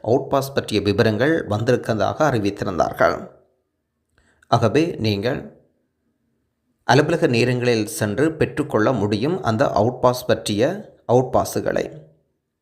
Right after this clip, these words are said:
அவுட் பாஸுகளை நீங்கள் பெற்று, பெற்று செல்லும், பெற்று செல்ல தூதரகம் செல்லும் நபர்களாக இருந்தால் கடவுச்சீட்டொன்றின் நகலையோ அல்லது குவைத் அடையாள அட்டையின் நகலொன்றையோ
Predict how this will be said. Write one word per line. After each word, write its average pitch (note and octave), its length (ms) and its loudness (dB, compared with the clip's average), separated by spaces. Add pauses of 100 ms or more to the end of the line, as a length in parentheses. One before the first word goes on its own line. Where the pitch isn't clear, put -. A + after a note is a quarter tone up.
(440)
அவுட் D#3 320 6
பாஸுகளை D#3 420 2
நீங்கள் A#2+ 320 0
பெற்று, C3+ 300 0 (540)
பெற்று C3 380 0
செல்லும், A#2 560 0 (520)
பெற்று B2 320 2
செல்ல A2+ 520 2
தூதரகம் D3 360 2
செல்லும் B2 220 0
நபர்களாக A2 520 0
இருந்தால் A#2 720 0
கடவுச்சீட்டொன்றின் C3+ 880 0
நகலையோ G#2+ 520 0 (680)
அல்லது C3 280 4
குவைத் D#3 320 2
அடையாள C#3 380 0
அட்டையின் B2+ 320 -2
நகலொன்றையோ A2+ 580 -4